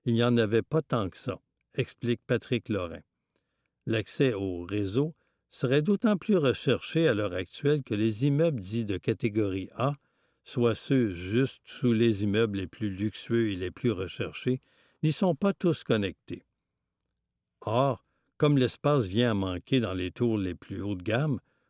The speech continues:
où le taux d'inoccupation pourrait frôler deux pour cent à la fin deux mille vingt-sept, toujours selon Avison Young,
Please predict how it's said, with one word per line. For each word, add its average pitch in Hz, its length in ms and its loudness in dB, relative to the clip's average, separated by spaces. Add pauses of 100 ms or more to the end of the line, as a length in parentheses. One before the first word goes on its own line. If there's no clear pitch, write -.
où 127 100 4
le 104 140 2
taux 127 240 2
d'inoccupation 110 920 -2
pourrait 95 300 -4
frôler 107 540 -2
deux 107 240 0
pour 104 240 -6
cent 113 300 -2
à 92 100 -6
la 92 160 -4
fin 110 240 -2 (420)
deux 113 240 2
mille 104 260 0
vingt-sept, 90 560 -2 (680)
toujours 98 360 -4
selon 92 400 -6
Avison 95 680 -4
Young, 123 420 -2